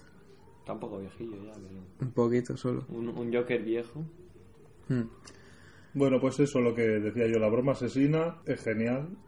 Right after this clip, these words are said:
Speaker 3: Eh, Amor loco es, aunque en realidad es la historia de Harley Quinn, de, del
Speaker 1: Ya,
Speaker 3: origen
Speaker 1: sí.
Speaker 3: de Harley Quinn, pero bueno, ahí se ve un Joker muy guay.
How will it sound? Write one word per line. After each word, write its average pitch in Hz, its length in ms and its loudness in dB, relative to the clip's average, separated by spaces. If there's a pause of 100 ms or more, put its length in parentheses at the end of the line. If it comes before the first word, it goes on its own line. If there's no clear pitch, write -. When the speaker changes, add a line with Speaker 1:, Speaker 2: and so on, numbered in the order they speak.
(300)
Speaker 3:
Eh, 123 180 2
Amor 120 260 4
loco 123 360 4
es, 110 420 0
aunque 123 320 4
en 117 100 4
realidad 120 300 6
es 143 60 6
la 139 80 6
historia 127 280 4
de 113 160 4
Harley 107 280 0
Quinn, 143 400 -4
de, 110 100 -2
del 107 160 0
Speaker 1:
Ya, 123 140 6
Speaker 3:
origen 117 240 2
Speaker 1:
sí. 113 60 0
Speaker 3:
de 110 140 -2
Harley 110 280 -2
Quinn, 139 240 -2
pero 107 180 -2
bueno, 110 220 0
ahí 107 80 -4
se 120 120 -6
ve 117 80 -4
un 107 140 0
Joker 104 240 -2
muy 101 160 -2
guay. 123 240 -4